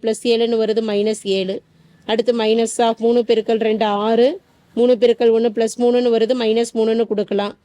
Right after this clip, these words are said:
அடுத்து பிளஸ் குறி, மூவேலு இருபத்தி ஒண்ணு, முன்னாங்கு பன்னெண்டு, பிளஸ் பன்னிரெண்டுக்கு மைனஸ் பன்னிரெண்டு.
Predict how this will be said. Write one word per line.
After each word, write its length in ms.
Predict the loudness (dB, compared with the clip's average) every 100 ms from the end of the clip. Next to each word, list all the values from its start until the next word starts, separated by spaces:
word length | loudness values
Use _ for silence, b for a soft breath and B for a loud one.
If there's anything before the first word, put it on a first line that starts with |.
| _ _ -4
அடுத்து 280 | -2 -2 -2
பிளஸ் 240 | -4 -4 -2
குறி, 160 | 0 2
மூவேலு 360 | 0 2 2 0 0
இருபத்தி 360 | -2 -2 -2 0
ஒண்ணு, 180 | 0 0 0
முன்னாங்கு 360 | 0 0 -2 -2
பன்னெண்டு, 300 | -2 -2 -4 -2
பிளஸ் 200 | -4 -2
பன்னிரெண்டுக்கு 500 | 0 0 0 -2 -4 -2
மைனஸ் 320 | 0 0 -2
பன்னிரெண்டு. 480 | -2 0 0 -2 -2